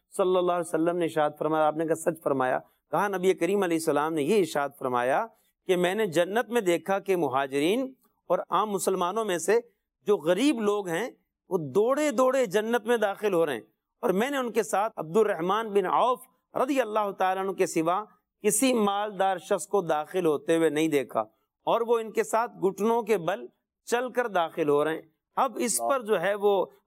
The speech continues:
Speaker 1: حضرت عبد الرحمن بن عوف رضی اللہ تعالی عنہ نے جب یہ سنا تو آپ نے یہ فرمایا کہ میں یہ تمام اونٹ اپنے ساز و سامان کے ساتھ اللہ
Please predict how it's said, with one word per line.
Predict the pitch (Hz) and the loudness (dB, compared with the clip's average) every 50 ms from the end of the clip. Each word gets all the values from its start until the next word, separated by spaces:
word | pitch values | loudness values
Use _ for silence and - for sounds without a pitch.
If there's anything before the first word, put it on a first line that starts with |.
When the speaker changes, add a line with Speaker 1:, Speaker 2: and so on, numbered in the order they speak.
| - | -6
Speaker 1:
حضرت | 160 180 196 214 214 - 202 | -4 -2 -2 -2 0 0 -2
عبد | 185 170 180 | 0 2 2
الرحمن | 202 196 185 175 175 180 180 190 190 | 0 0 0 -2 -4 -4 -4 -2 -2
بن | 185 190 180 | -2 0 0
عوف | 160 143 156 196 226 220 - | 0 2 2 0 0 -2 -2
رضی | 208 190 175 165 160 | 0 0 2 2 2
اللہ | 151 147 151 175 175 160 139 - | 2 2 0 0 -2 -2 -2 -2
تعالی | - 147 147 147 151 151 | 0 0 2 2 0 0
عنہ | 147 143 143 151 170 175 | -2 -2 -4 -2 -2 -2
نے | 165 160 | 0 0
جب | 143 143 131 | 0 -2 0
یہ | 127 170 196 | 0 0 0
سنا | 190 - 156 139 139 151 180 185 - _ _ _ _ _ _ - | 0 0 -2 0 0 0 -2 -4 -8 _ _ _ _ _ _ 0
تو | 151 156 156 - - | 2 2 4 2 2
آپ | 156 151 156 165 170 170 - 160 | 0 0 2 0 -2 -2 -4 -2
نے | 160 156 156 156 156 151 151 147 143 151 - - | 0 0 2 2 2 2 2 0 0 -2 -4 -4
یہ | - 139 185 196 | -2 0 0 0
فرمایا | - - 160 147 139 131 127 131 135 160 190 - _ _ _ _ _ - | 0 -2 -2 0 0 0 0 0 0 0 -2 -6 _ _ _ _ _ 0
کہ | 180 170 | 0 2
میں | 175 190 208 | 2 0 0
یہ | 220 220 214 220 - | 0 -2 -2 -2 -2
تمام | 175 175 185 208 254 269 277 247 | -2 0 0 2 2 2 0 0
اونٹ | 247 233 214 - - - _ _ _ _ - | 0 -2 -2 -4 -8 -16 _ _ _ _ -4
اپنے | 165 - - 208 214 220 202 | -4 -2 0 0 0 0 0
ساز | 208 - 180 185 196 208 220 202 175 208 | 0 0 2 2 2 2 0 0 0 0
و | 226 220 | 0 0
سامان | 220 - 185 185 190 208 247 277 285 226 | 0 -2 -2 0 0 0 0 0 -2 -2
کے | 262 233 | -2 -2
ساتھ | - - 180 160 143 - _ _ _ _ _ _ | 0 0 0 0 -2 -4 _ _ _ _ _ _
اللہ | 170 190 208 214 214 208 | -4 -4 -2 -2 -2 -2